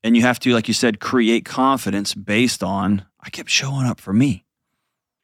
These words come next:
I did an exercise thing for thirty days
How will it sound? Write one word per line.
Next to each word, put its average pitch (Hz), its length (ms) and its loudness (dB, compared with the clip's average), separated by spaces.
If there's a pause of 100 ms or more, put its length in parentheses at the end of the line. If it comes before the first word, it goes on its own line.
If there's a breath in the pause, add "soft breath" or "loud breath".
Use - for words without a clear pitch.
(2000)
I 120 160 2
did 131 200 2
an 123 120 6
exercise 101 560 0
thing 98 240 -4
for - 100 -16
thirty 104 420 -6
days 95 640 -6